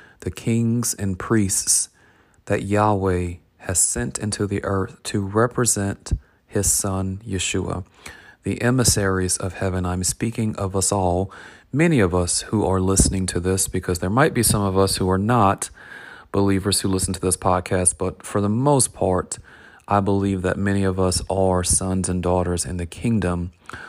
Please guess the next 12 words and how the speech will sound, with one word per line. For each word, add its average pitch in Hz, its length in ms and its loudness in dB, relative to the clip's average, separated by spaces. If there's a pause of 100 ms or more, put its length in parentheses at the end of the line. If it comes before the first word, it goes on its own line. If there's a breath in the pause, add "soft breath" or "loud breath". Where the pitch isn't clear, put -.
(180 loud breath)
alongside 92 680 0
Yeshua. 90 560 -2 (720 loud breath)
And 107 320 2
I'm 107 240 2
going 123 240 2
to 113 160 0
come 131 240 -2
from 123 220 -2
the 110 80 2
book 104 200 0
of 90 80 -2
Haggai, 92 640 0